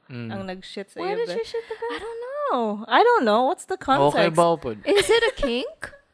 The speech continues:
Speaker 3: <laughs>
Speaker 2: No, I think they were trying to, I don't know, prank each other.
Speaker 1: Ano ko kay Bob?
Speaker 2: I have zero context. <laughs>
Speaker 3: I read a Reddit post. <laughs>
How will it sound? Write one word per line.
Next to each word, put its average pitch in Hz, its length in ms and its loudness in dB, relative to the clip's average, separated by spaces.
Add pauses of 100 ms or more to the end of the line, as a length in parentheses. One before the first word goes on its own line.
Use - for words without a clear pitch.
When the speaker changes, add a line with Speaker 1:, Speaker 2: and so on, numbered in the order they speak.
(100)
Speaker 3:
<laughs> - 340 -20
Speaker 2:
No, 247 220 2
I 247 160 0
think 302 260 -12
they 233 220 -6
were 233 160 -4
trying 226 340 -8
to, 202 380 -10 (100)
I - 80 -16
don't 185 160 -18
know, 165 240 -20
prank 202 320 -16
each 247 160 -20
other. 240 240 -18 (960)
Speaker 1:
Ano - 160 -18
ko - 160 -20
kay - 160 -18
Bob? - 240 -16
Speaker 2:
I 240 240 6
have 226 160 2
zero 220 320 0
context. 170 640 -10 (640)
<laughs> 285 640 -12
Speaker 3:
I 262 80 -12
read 302 240 -10
a 254 80 -6
Reddit 247 480 -6
post. - 560 -8 (640)
<laughs> 381 80 -2